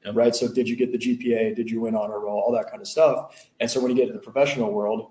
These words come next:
Speaker 2: that's not gonna change. It's just you, you're no longer trying to appease your parents. You're trying to appease everyone else around you and impress them.
Speaker 1: Well,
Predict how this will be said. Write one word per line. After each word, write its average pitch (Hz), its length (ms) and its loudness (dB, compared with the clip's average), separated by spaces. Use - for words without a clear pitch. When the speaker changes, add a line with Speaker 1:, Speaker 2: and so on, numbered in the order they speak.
Speaker 2:
that's 120 160 -2
not 120 140 0
gonna 98 140 -10
change. 110 680 -4
It's 147 100 2
just 120 180 -2
you, 123 80 -4
you're 123 120 0
no 127 180 2
longer 120 340 4
trying 110 220 -2
to 107 40 -6
appease 110 240 -6
your 98 80 -8
parents. - 580 -2
You're 120 80 -4
trying 110 180 0
to 110 100 4
appease 110 360 -6
everyone 110 300 2
else 104 240 -6
around 104 320 -6
you 107 320 -4
and 107 100 -4
impress 107 320 -4
them. - 320 -10
Speaker 1:
Well, - 140 -6